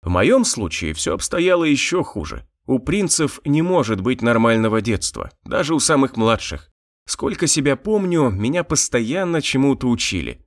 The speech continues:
Я жил по расписанию, в котором не было времени на простые игры с друзьями. Их мне заменили упражнениями с клановыми мастерами, оттачивание боевых навыков,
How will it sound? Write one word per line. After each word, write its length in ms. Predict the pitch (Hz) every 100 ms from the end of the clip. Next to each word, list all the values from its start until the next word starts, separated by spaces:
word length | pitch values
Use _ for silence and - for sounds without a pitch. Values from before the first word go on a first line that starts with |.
| _
Я 200 | 107 -
жил 220 | 190 208
по 120 | - 170
расписанию, 720 | 165 175 156 190 151 95 85
в 60 |
котором 460 | - 98 135 127 101 - -
не 160 | 214
было 220 | 113 101
времени 420 | 98 135 120 113 107
на 260 | 113 104 - 135
простые 420 | 127 - 135 113
игры 380 | - 143 123 113
с 80 |
друзьями. 640 | 110 131 104 90 78 60 - _ _ _ -
Их 240 | 254 -
мне 160 | 220 190
заменили 580 | 165 185 185 214 190 -
упражнениями 1080 | 165 156 143 120 185 180 165 151 139 127 110
с 100 | -
клановыми 640 | 131 147 135 123 120 113
мастерами, 800 | 110 - 107 127 190 165 139 - _
оттачивание 800 | 135 127 - 202 - 156 139 127
боевых 480 | 110 127 113 104 -
навыков, 540 | 156 175 160 135 110